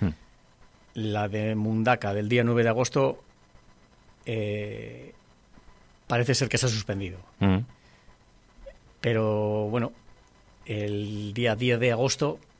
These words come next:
Speaker 2: tienes la de Santander.
Speaker 1: Ujú.
Speaker 2: Y el día veinticuatro de julio, pues tienes la Hypercore. O sea, te quiero decir que, que en total son diecisiete regatas o, o dieciocho, que, que para una tripulación tan joven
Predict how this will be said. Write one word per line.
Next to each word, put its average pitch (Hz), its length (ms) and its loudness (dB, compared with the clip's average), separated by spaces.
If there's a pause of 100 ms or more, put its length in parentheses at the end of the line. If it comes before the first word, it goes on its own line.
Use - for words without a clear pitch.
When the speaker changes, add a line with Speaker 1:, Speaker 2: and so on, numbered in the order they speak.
(680)
Speaker 2:
tienes 117 240 -2
la 107 100 0
de 98 80 -2
Santander. 104 520 -2 (540)
Speaker 1:
Ujú. 82 240 0 (340)
Speaker 2:
Y 110 100 -2
el 101 100 -2
día 110 120 2
veinticuatro 113 540 0
de 113 80 4
julio, 131 440 2
pues - 200 -4
tienes 113 220 -2
la 104 60 0
Hypercore. 98 440 0
O 98 40 -2
sea, 110 120 0
te 104 100 0
quiero 123 100 4
decir 120 240 4
que, 117 580 2 (680)
que 117 100 2
en 110 80 2
total 135 400 4
son 135 280 2
diecisiete 110 520 0
regatas 104 480 0
o, 101 340 0
o 98 60 0
dieciocho, 104 340 -4
que, 98 680 -6 (760)
que 107 120 -2
para 123 180 2
una 131 60 0
tripulación 120 420 2
tan 120 180 2
joven 127 1080 2